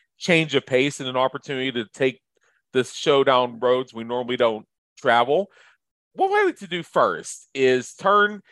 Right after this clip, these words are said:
things over to you. I read off a portion of your official bio. I'm actually kind of res-, resident, reticent.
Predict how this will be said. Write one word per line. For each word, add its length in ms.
things 280
over 440
to 100
you. 420
I 120
read 240
off 340
a 80
portion 580
of 160
your 140
official 400
bio. 400
I'm 160
actually 500
kind 220
of 80
res-, 400
resident, 460
reticent. 580